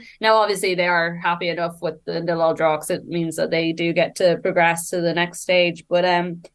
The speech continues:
yeah, I think, like, it was a lot more positive from Ireland in a lot of senses. I think Denise being back in that familiar role really allowed us to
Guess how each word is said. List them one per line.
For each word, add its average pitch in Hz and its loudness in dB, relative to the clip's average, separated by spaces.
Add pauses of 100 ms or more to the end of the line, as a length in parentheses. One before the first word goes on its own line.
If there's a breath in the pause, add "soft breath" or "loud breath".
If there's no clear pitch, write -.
(380 soft breath)
yeah, 262 4
I - 0
think, 247 -2
like, 196 0 (800)
it 175 -2
was 220 2
a 220 4
lot 208 2
more 208 -2
positive 196 -2
from 226 -4
Ireland 233 2
in 226 0
a 240 0
lot 226 4
of 233 -2
senses. 233 -2
I 185 -4
think 170 -6 (160)
Denise 160 -2
being 165 -2
back 156 2
in 175 2
that 165 0
familiar 165 0
role 160 2
really 165 -2
allowed 156 2
us 160 -2
to 160 2